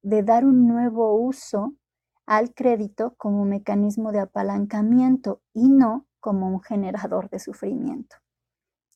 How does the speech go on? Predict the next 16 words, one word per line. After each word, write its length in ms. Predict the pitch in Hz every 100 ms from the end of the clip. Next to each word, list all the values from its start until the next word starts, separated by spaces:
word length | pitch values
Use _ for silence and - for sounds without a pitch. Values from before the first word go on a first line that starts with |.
| _
Así 240 | 220 - 233
que, 300 | 269 285 320 _ _ _ _ _ _
bueno, 360 | 233 240 320 370
pues 160 | 240
espero 320 | 202 220 247 277
que 80 |
esta 300 | 247 - 269
información 500 | 240 214 196 202 220
te 80 | 220
haya 100 | 247
ayudado 720 | 247 214 202 196 196 208 254 _ _ _ _
para 260 | 220 240 240
tu 100 | 226
reflexión, 840 | 226 233 208 - 214 208 208 220
para 260 | - 202 208
que 320 | 220 220 233